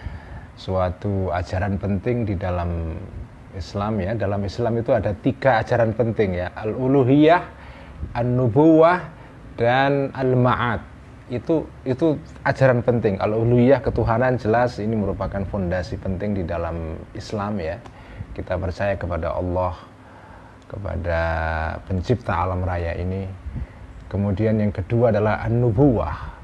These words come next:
ya, kenabian. Karena Allah itu mengirimkan petunjuk kepada para makhluknya, terutama petunjuk yang berkaitan dengan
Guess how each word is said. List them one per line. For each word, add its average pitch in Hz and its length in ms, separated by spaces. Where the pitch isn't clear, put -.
ya, - 80
kenabian. 101 560
Karena 110 320
Allah 123 400
itu 156 560
mengirimkan 117 1800
petunjuk 123 640
kepada 107 320
para 101 560
makhluknya, 101 880
terutama 123 320
petunjuk 120 400
yang 113 240
berkaitan 107 480
dengan 87 720